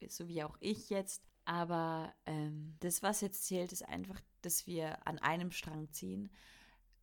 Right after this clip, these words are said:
dass das so schnell wie möglich aufhört und dass das, dass die Ansteckungen so schnell wie möglich senken,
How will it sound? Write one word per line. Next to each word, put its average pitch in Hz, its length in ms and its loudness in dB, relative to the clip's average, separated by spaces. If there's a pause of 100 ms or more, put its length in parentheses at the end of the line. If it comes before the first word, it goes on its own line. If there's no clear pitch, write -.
(120)
dass 156 140 -2
das 147 200 0
so 151 80 0
schnell 147 320 4
wie 147 80 0
möglich 143 520 -6 (100)
aufhört 143 600 2 (140)
und 147 240 -8
dass 147 200 -8
das, - 360 -4 (300)
dass - 140 -8
die - 140 -4
Ansteckungen 185 920 -2
so - 180 -2
schnell 147 320 0
wie 170 80 -2
möglich 170 560 -2
senken, 143 720 -2